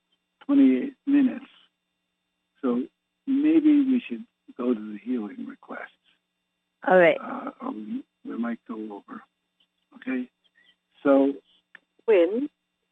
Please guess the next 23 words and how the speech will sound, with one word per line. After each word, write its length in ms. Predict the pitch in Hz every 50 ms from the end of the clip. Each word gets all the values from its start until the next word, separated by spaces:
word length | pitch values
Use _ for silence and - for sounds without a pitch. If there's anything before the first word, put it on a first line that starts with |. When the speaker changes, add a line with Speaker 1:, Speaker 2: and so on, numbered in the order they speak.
| _ _ _ _ _ _ _ _ _ _ _ _ _ _ _ _ _ _
Speaker 1:
if 140 | - 294 -
you 120 | - 143 139
wanna 220 | - - 370 359
get 180 | 311 339 330 311
on 180 | - 147 285
Speaker 3:
When? 80 | - 254
Speaker 1:
the 60 | -
healing 560 | 311 320 311 - 269 123 110 104 101 98 95 - _ -
request, 180 | 95 107 - _ _ _ _ _ _ _ _ _ _ -
let 100 | 147 165
me 80 | 156
just 180 | 139 135 - -
say 140 | 139 127 120
this 160 | 113 113 - _
one 180 | - 117 107 -
thing. 340 | - 214 214 240 277 302 - _ - 240 _ _ _ _ _ _ _ _ _ _ _ _ -
If 80 | 117
you 120 | 110 127 131
wanna 240 | 139 151 170 170 143
get 180 | 151 311 -
on 240 | 147 - - 139 135
this 100 | 120 110 - -
list, 360 | 139 139 147 147 131 90 -